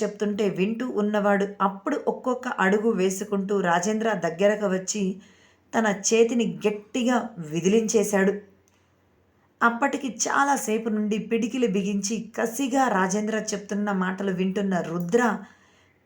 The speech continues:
చేతి నుంచి రక్తం కారుతూ ఉన్నది. లైట్గా చిన్నగా ఆ రక్తం గడ్డకట్టడం స్టార్ట్ అయ్యింది. కానీ అది తనకు నచ్చలేదేమో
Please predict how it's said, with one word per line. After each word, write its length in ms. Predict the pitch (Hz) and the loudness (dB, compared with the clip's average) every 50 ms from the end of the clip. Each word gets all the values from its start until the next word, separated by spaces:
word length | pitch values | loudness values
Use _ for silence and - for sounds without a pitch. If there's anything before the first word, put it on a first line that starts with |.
| _ _ _ _ _ - - - 208 | _ _ _ _ _ -4 -2 2 4
చేతి 260 | 208 233 233 233 262 | 4 4 4 2 2
నుంచి 300 | 254 247 233 - 226 226 | 0 0 0 0 0 2
రక్తం 420 | 180 175 170 - - - 226 214 | 2 2 0 -2 -2 -2 -2 -2
కారుతూ 460 | 190 - 185 175 180 185 190 190 214 | -2 0 2 4 4 4 2 0 -2
ఉన్నది. 460 | - - 196 185 185 185 175 190 190 - - - - - - - _ _ _ _ _ - | -2 0 0 0 2 0 0 -2 -4 -10 -18 -20 -20 -20 -20 -20 _ _ _ _ _ 0
లైట్గా 540 | 190 190 208 226 247 - - - 240 247 | 2 4 4 4 2 0 -2 -2 -2 -2
చిన్నగా 920 | 240 240 - - - 214 208 220 226 226 226 226 226 233 220 202 196 202 202 - - _ _ _ - | -2 -4 -4 -4 -4 -2 -2 0 2 2 4 4 4 4 4 4 2 -2 -6 -10 -16 _ _ _ 0
ఆ 160 | 214 202 185 | 2 2 4
రక్తం 680 | - - 170 175 175 - - - - 262 262 233 226 - - - _ _ _ - _ _ _ - | 4 2 0 0 -2 -4 -8 -4 -2 0 0 0 -2 -6 -12 -18 _ _ _ -20 _ _ _ -6
గడ్డకట్టడం 840 | 190 170 165 165 170 160 160 208 208 214 226 226 220 208 233 226 226 | -4 -2 0 0 0 2 4 4 4 4 2 0 0 0 0 0 0
స్టార్ట్ 380 | - - - 175 165 175 - | -2 -2 0 0 0 2 2
అయ్యింది. 480 | 196 180 175 185 185 180 175 180 - - - _ _ _ _ _ _ - | 0 2 2 2 2 0 0 -2 -4 -8 -18 _ _ _ _ _ _ 0
కానీ 440 | 196 190 196 202 208 208 196 180 180 180 - - - _ _ _ _ - | 2 2 4 2 2 0 -2 -2 -4 -6 -10 -16 -20 _ _ _ _ 0
అది 280 | - 285 277 311 302 285 | 2 2 2 2 0 0
తనకు 420 | - - - 247 240 247 240 240 | -2 -4 -4 -2 -2 -2 -2 -2
నచ్చలేదేమో 960 | 190 160 151 156 156 - - - 254 254 262 262 262 240 226 220 226 233 226 | -4 -2 -4 -4 -6 -6 -4 -2 0 2 2 4 4 4 4 4 2 -2 -2